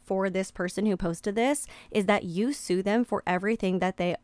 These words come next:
are worth, and I want by the end of this for you to own that entire apartment complex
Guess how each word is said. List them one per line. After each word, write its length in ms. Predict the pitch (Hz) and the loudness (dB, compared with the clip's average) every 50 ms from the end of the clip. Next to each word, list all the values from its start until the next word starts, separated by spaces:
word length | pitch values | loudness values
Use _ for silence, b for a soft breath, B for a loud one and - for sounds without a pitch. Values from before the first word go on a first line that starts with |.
| _ _ - | _ _ -2
are 180 | - 185 185 170 | 0 0 0 0
worth, 440 | 160 165 165 165 160 147 135 - - | 0 -2 -2 -2 -2 -2 -4 -4 -2
and 140 | - 196 185 - | 0 0 0 2
I 180 | 180 185 196 220 | 2 2 2 4
want 240 | 233 202 202 196 - | 4 4 2 0 0
by 140 | - 185 | -2 -2
the 140 | 185 180 170 | 0 0 0
end 120 | - 175 185 | 0 0 0
of 60 | 196 | 0
this 200 | 226 254 - - | 0 -2 -2 -2
for 140 | - 214 196 | -2 -2 -2
you 240 | 185 170 202 262 285 | 0 0 0 0 0
to 200 | - - 302 - | 0 -2 -2 0
own 240 | - 180 185 190 214 | 2 2 4 4 4
that 160 | 208 196 - | 4 2 2
entire 560 | - 180 170 180 - - 180 175 175 185 208 - | 2 0 -2 -2 -4 -2 0 0 2 0 0 -2
apartment 480 | - - - - 190 - - 190 - - | -4 -6 -4 -6 -6 -2 -2 -4 -4 -4
complex 760 | - - 233 247 247 - - 285 294 330 - - - - - | -2 0 0 0 0 0 0 2 2 2 0 -2 -8 -8 -8